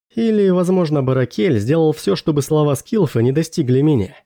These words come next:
хотя я сомневался, что эта избирательная глухота соответствует моим интересам. Я не знал.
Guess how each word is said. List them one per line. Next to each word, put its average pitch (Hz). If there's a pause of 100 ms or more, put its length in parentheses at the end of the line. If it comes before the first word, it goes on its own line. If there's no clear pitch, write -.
(160)
хотя 220
я 208
сомневался, 190
что 120
эта 117
избирательная 120
глухота 135
соответствует 151
моим 151
интересам. 143 (720)
Я 220
не 240
знал. 160